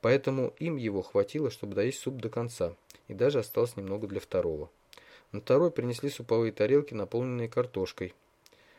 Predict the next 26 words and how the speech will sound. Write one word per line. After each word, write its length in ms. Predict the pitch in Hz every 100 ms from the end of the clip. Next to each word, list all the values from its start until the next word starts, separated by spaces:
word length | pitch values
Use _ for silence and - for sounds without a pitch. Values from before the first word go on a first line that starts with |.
| _
политой 360 | - 101 120 120
жидким 360 | 95 107 - 104
соусом. 560 | - 85 78 - 90 - _ - _ _
Сверху 400 | - 143 170 113
лежал 260 | 104 113
небольшой 400 | 110 101 101 139
кусочек 460 | - 104 117 117 -
мяса. 360 | 101 85 - - _ _ _ _ _ _ _ _ _ _ - - - -
Поставив 400 | 117 117 170 151
всё 120 | -
это 140 | 104
на 140 | 98 95
наш 200 | 90 90
стол, 340 | - 156 170 - _ - - -
официантка 520 | - 104 127 180 185 -
пошла 320 | 120 117 147
обслуживать 640 | 143 - 131 131 127 - - _ -
сидящих 480 | - 92 104 120 107
за 80 | 90
другим 320 | 87 80 90
столом. 420 | - 90 80 78 - _ _ _ - - -
Попов 360 | - 117 170 160
и 100 | -
Шапков 500 | 120 113 - 143 -
ели 220 | 110 135
жадно, 460 | 120 101 90 90